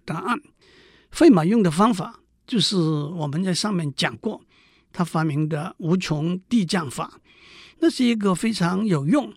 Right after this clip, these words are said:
费马也认为很得意的反证法。其实我在上次讲鼻式三元组的时候，有一个结果是任何一个鼻式三元组里头顶多只有一个元素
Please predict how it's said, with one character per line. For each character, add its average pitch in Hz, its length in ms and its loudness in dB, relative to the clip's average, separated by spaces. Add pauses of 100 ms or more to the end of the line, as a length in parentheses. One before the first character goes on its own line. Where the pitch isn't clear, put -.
(340)
费 220 240 4
马 160 300 2
也 165 180 -6
认 185 240 0
为 156 220 -2
很 135 300 -8
得 147 120 -2
意 175 180 0
的 151 240 -6
反 - 260 -10
证 185 220 -6
法。 - 280 -16 (640)
其 165 160 2
实 160 200 0
我 143 160 -4
在 147 200 -4
上 208 280 -2
次 190 280 -8 (360)
讲 151 280 -6 (100)
鼻 165 140 -2
式 170 180 -2
三 185 220 0
元 180 180 2
组 147 160 -4
的 - 100 -14
时 139 200 -6
候， 233 260 -4 (500)
有 170 140 0
一 247 160 2
个 202 80 2
结 185 240 0
果 208 340 -6 (280)
是 185 280 0
任 208 240 2
何 151 160 -2
一 170 180 0
个 165 260 -2
鼻 170 200 -2
式 170 200 2
三 175 200 0
元 180 180 2
组 151 160 -6
里 151 160 -10
头 151 300 -8 (400)
顶 165 220 4
多 220 160 6
只 185 220 4
有 220 300 0
一 254 220 2
个 190 140 4
元 151 240 0
素 - 280 -6